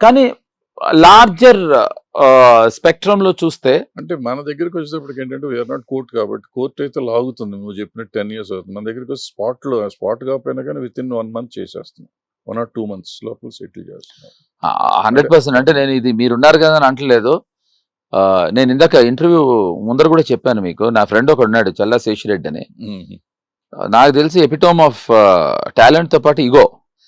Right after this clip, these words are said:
Speaker 2: మ్మ్.
Speaker 1: అంటే చాలా మంచి ఈగో అది.
Speaker 2: మ్మ్.
Speaker 1: కేవలం మిమ్మల్ని కలవడానికి కోర్టు పని బానుకుని వస్తున్నాడు. <laughs> ఎందుకు చెప్పనా? Because the way you, ఆ, అంటే మన తన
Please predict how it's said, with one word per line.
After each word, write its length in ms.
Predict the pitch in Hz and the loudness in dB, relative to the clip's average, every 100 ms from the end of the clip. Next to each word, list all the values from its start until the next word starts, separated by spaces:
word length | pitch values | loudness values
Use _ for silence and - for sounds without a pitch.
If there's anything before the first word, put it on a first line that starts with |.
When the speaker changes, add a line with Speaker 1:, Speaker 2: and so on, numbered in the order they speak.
| - | -20
Speaker 2:
మ్మ్. 200 | 98 101 | -18 -6
Speaker 1:
అంటే 140 | - - - _ - 101 | 2 2 2 _ -6 4
చాలా 320 | 117 214 233 | 6 8 8
మంచి 300 | 190 190 190 | 6 2 2
ఈగో 200 | 160 143 | 6 8
అది. 300 | 120 104 160 | 6 6 2
Speaker 2:
మ్మ్. 460 | - _ - - - _ | 0 _ -20 -20 -20 _
Speaker 1:
కేవలం 300 | - 196 233 | 2 6 6
మిమ్మల్ని 280 | 220 190 165 | 6 4 4
కలవడానికి 520 | 147 170 196 190 180 | 6 6 6 4 2
కోర్టు 720 | 202 180 202 - 190 165 127 101 - | 0 2 2 4 4 6 6 2 2
పని 140 | 156 | 2
బానుకుని 400 | 190 165 175 196 | 6 4 4 2
వస్తున్నాడు. 460 | 139 147 165 113 - | 2 0 2 2 0
<laughs> 40 | |
ఎందుకు 300 | 131 170 214 | -4 -2 -2
చెప్పనా? 460 | 202 143 135 135 190 _ _ _ _ _ _ 139 | 2 0 2 -2 -4 _ _ _ _ _ _ -8
Because 420 | 165 233 208 214 160 | 2 6 6 4 2
the 100 | 151 | 4
way 400 | 185 214 220 190 | 6 6 4 -4
you, 360 | 190 185 185 170 - - - | -6 -6 -6 -6 -12 -12 -4
ఆ, 60 | 120 113 110 80 - - _ _ _ - | -2 0 0 0 -6 -14 _ _ _ -8
అంటే 140 | 143 | -2
మన 380 | 165 147 175 190 180 | 0 2 4 2 2
తన 240 | 170 165 | 0 2